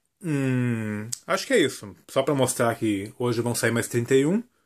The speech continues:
Como a gente já terminou o mês grande, que foi o que a gente mais vendeu em outubro, repetindo, o que vale é a data de pagamento confirmado pro teu pedido ser enviado.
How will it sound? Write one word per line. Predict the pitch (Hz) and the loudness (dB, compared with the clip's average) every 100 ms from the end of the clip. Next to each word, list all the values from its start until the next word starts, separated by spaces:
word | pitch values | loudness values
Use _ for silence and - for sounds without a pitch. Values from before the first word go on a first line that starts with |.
| _ _ _ _ _ | _ _ _ _ _
Como | - 185 | 0 2
a | |
gente | 160 170 | 4 2
já | 160 | 4
terminou | 156 143 135 147 | 4 4 6 6
o | |
mês | 135 135 117 | 6 4 2
grande, | 107 123 139 147 123 104 | 2 6 6 6 2 -4
que | |
foi | - 120 | -2 -2
o | - | 0
que | |
a | 113 | -4
gente | 110 120 | -4 0
mais | 120 127 | 0 0
vendeu | 110 107 | 0 0
em | 104 | 0
outubro, | 101 - 160 113 95 - _ _ _ | 0 4 4 4 -6 -12 _ _ _
repetindo, | 113 123 120 - 98 90 | -12 -10 -6 -4 -4 -6
o | |
que | 85 | -8
vale | 92 98 110 127 | -2 0 4 2
é | |
a | |
data | 113 107 113 - 127 | 2 2 2 0 -4
de | 117 | -6
pagamento | - 131 139 135 127 - | -4 -2 0 0 -2 -4
confirmado | 147 143 170 165 135 135 156 - | -4 0 0 2 2 2 0 -6
pro | 160 | -8
teu | 156 147 | -4 -2
pedido | 135 127 | -4 -4
ser | 160 | -4
enviado. | 151 156 90 | 0 0 0